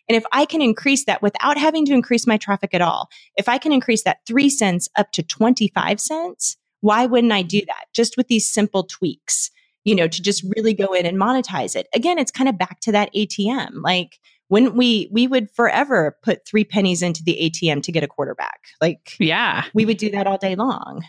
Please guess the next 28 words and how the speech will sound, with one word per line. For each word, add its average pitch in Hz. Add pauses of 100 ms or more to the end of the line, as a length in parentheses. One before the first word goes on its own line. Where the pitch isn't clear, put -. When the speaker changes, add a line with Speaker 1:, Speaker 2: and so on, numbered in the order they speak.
(140)
Speaker 1:
And 202
so 196
just 226
taking 254
that 196
time 214
to -
do 226
it, 185
but 208
you 247
don't 254
know, 214 (560)
you 233
don't 269
know 220
what 196
to 180
change 185
if -
you 190
don't 185
have 175
a 165
metric 175 (540)
in 185
place 165 (400)
to, 160